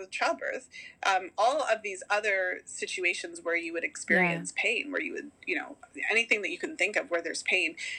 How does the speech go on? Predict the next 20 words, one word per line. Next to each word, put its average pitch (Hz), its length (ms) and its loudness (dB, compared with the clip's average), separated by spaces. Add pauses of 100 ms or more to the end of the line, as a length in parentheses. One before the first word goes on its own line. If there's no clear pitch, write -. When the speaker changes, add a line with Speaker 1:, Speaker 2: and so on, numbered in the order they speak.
Speaker 1:
you 214 120 2
recognize 196 480 2
that 180 140 0
pain 202 340 2
is 180 120 -2
a 170 60 -4
sign 165 440 0
of 156 80 -2
a 143 60 -4
problem. - 600 0
You 180 80 0
know, 165 140 2
Speaker 2:
Yeah. 151 100 0
Speaker 1:
pain 185 220 2
is 175 100 -4
a 170 60 -12
sign 165 300 2
of 160 100 0
inflammation, 214 600 0
tis-, - 320 -2